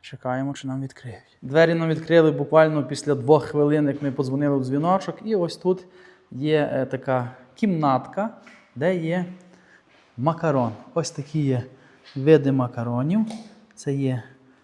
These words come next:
ракушка, ріжки, вушка, соломка. Такі різні всякі. Видно, будемо зараз щось купувати. Я знаю точно, що вони дуже-дуже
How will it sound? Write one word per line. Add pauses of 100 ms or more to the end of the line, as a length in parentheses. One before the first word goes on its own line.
(1080)
ракушка,
ріжки, (240)
вушка, (840)
соломка. (800)
Такі
різні
всякі. (840)
Видно, (2000)
будемо
зараз (100)
щось (220)
купувати. (540)
Я
знаю
точно,
що
вони
дуже-дуже